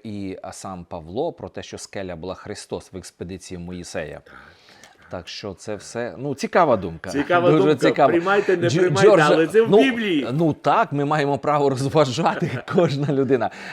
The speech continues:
Speaker 1: Але ми маємо і пр-,
Speaker 2: Але
Speaker 1: і
Speaker 2: мушу
Speaker 1: обов'язок
Speaker 2: добавити.
Speaker 1: досліджувати.
Speaker 2: Мушу добавити.
Speaker 1: Да.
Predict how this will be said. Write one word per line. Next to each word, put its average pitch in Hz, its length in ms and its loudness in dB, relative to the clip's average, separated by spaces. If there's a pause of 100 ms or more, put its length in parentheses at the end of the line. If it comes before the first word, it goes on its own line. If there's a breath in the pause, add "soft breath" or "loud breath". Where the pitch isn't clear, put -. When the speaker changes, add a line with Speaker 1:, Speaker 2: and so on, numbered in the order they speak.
(100)
Speaker 1:
Але 110 280 2
ми 120 120 -6
маємо 113 300 -8
і 104 40 -10
пр-, - 200 -16
Speaker 2:
Але 123 260 0
Speaker 1:
і 104 60 -8 (100)
Speaker 2:
мушу 185 300 0
Speaker 1:
обов'язок 147 420 4
Speaker 2:
добавити. 113 100 -4
Speaker 1:
досліджувати. 90 640 -8
Speaker 2:
Мушу 120 180 -10
добавити. 135 500 -6
Speaker 1:
Да. 80 220 -10